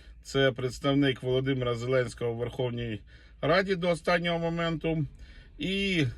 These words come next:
Тема, яку обговорювала Власта Лазур з Веніславським, якраз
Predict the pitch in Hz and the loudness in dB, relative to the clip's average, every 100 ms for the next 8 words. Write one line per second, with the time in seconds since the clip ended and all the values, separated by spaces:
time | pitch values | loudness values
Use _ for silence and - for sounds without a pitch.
0 | - - - - 175 202 202 165 147 131 | -10 -16 -16 -2 2 4 4 2 0 0
1 | 160 151 131 - 135 135 151 156 139 131 | 2 2 2 -2 0 4 6 6 6 6
2 | 127 131 123 - 139 135 123 107 - 127 | 4 4 2 2 2 4 2 -4 -6 -6
3 | 135 - 202 202 - 160 - - - - | -4 2 2 2 0 -2 -2 -10 -20 -8
4 | - 139 127 160 175 143 - | 2 2 4 4 4 0 -10